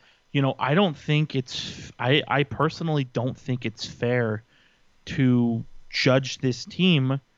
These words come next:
until at, at, at earliest November the twentieth, because, you know, I don't know if you caught it yesterday, but they said the, the co-, the players who have, who are on the covid protocol for the Sharks,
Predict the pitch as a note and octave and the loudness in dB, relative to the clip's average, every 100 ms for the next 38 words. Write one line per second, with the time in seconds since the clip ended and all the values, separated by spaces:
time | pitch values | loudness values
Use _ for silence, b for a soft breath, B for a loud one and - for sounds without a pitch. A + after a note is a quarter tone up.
0 | _ _ _ _ _ C3 C3 - D3 E3+ | _ _ _ _ _ 0 0 0 2 2
1 | D#3+ C#3+ D3 - D3 C#3+ - E3+ - F#3 | 2 0 -4 -2 -2 -2 -2 -4 -2 -2
2 | A3+ C#3+ C#3 - C3 B2+ C3+ C3 A#2+ - | -2 -4 -4 -6 -6 -4 -6 -6 -10 -8
3 | - G#3 B2+ - - - A#2+ - B2+ A#2+ | -2 0 -2 -6 -12 -10 -8 -2 0 0
4 | A#2+ A#2 - b b b B2 A#2+ C3 B2+ | -2 -6 -14 b b b -4 0 2 0
5 | B2 A#2+ C3 B2 B2+ D#3+ C#3+ B2 A#2+ A#2+ | -4 -2 -2 0 -2 -4 -4 -4 -4 -4
6 | C3 B2 - E3+ C#3+ A#2+ B B _ C#3 | -4 -6 0 0 0 -2 B B _ 0
7 | C#3+ C#3+ C3+ C#3 C#3 D#3+ C#3+ D3 C#3 E3 | 0 0 -4 -6 -2 0 0 -2 -2 0
8 | F3 F3 E3 D#3+ D3 C#3+ C#3+ C3+ D3+ C#3+ | 2 2 0 0 0 0 -2 -4 -2 0
9 | C#3 C3+ C3 C#3+ C3 A#2+ C3+ D#3 F3 F3+ | 0 0 -2 -4 -4 -4 -2 -2 0 0
10 | F#3 F#3 - G3 - | 0 -4 0 -2 -2